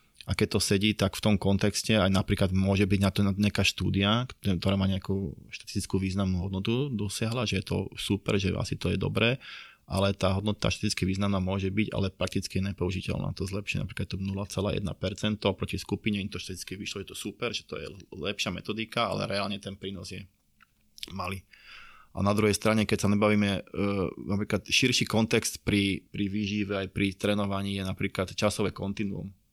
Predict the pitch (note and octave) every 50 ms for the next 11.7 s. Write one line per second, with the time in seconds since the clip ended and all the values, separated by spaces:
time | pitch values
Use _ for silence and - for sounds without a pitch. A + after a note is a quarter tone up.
0 | _ _ - - - _ G2+ A2 A2+ - A#2+ A2 G#2 - A2 G#2 G#2 - A#2 G2+
1 | F#2+ - G2+ F2+ F2 F#2+ G2 G2 G2 F#2+ G2+ G#2 G#2+ G#2 G#2 - _ - - G2
2 | - - G2+ G2 F#2+ F#2+ - - E2 F2+ F#2 F#2 F2+ F#2+ F2 E2 G2 G2 - _
3 | _ _ _ _ _ _ _ _ _ _ _ _ _ - - G2+ - - F#2 G2
4 | E2 F#2+ - - _ A2+ A2 G#2+ A2+ A#2+ A#2 A2+ - B2+ - C3+ B2 B2 B2 B2+
5 | B2 B2 A#2+ A#2 G#2 G2 G2+ G#2 G#2 - A#2 A#2 A#2 - A#2 - - A2 A2+ A2
6 | A2 A2+ A2+ G#2+ G#2 G2+ G#2 G#2 G#2 G#2 A2+ A2+ - - B2 A#2 - - A2 -
7 | - - F#2+ G2 G#2 A#2 - - - _ _ _ _ _ _ _ _ _ - G2+
8 | G2 - - F#2 A#2 A2 - A2 - A#2+ G#2+ G#2+ G#2 A2 G#2 G#2+ G#2+ - - G#2
9 | G2 F2+ F#2+ G2 G#2 A2+ A#2+ A#2+ G2 E2 F#2 G2 G#2 A#2 A#2+ B2+ C#3 C#3+ D3+ D#3+
10 | - _ _ _ - - - - - - - _ _ _ _ _ _ _ _ G2
11 | G2+ G2 G2+ G2+ G2+ G2+ G#2 G2+ A2 G#2 G2+ G2 G2